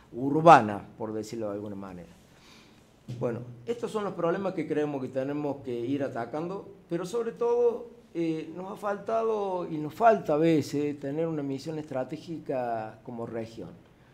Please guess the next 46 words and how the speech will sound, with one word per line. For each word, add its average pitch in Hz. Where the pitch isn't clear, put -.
Y 220
esto 226
si-, 185
significa 180
una 180
fuerte 202
sinergia 175
con 127
los 123
intendentes 135
del 107
corredor, 92
a 143
donde 160
tenemos 160
problemas 156
en 127
común, 147
a 147
donde 160
la 151
basura 139
es 135
un 127
problema 123
en 120
común, 117
que 135
tiene 175
altos 175
costos 151
para 120
el 113
municipio 123
y -
que 123
nos 117
impide 127
de-, 120
derivar 123
recursos 131
para 120
bajar 110
esos 113
costos 143
y, 110